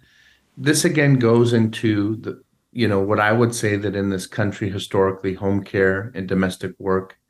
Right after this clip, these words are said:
has not been given its proper place and being considered what some people would so call real American work. At the time, that's literally how they described it. So home care was left out of the National Labor Relations Act, basic protections.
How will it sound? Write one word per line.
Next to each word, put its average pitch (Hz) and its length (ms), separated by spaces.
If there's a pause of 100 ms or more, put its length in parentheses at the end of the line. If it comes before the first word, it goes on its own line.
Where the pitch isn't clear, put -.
(240)
has - 180
not 95 220
been 98 140
given 92 240
its 87 160
proper 92 320
place 101 420
and 90 100
being 95 160
considered 95 580 (340)
what 98 180
some 95 160
people 95 240
would 92 120
so 92 180
call 92 400
real 98 380
American 92 600
work. 92 240
At 87 60
the 92 80
time, 101 320
that's 92 240
literally 101 400
how 90 100
they 90 140
described 90 460
it. 90 140
So 92 340 (420)
home 123 240
care 123 120
was 98 200
left 104 240
out 92 120
of 107 80
the 107 80
National 107 360
Labor 104 180
Relations 101 460
Act, 98 380
basic 95 360
protections. 95 800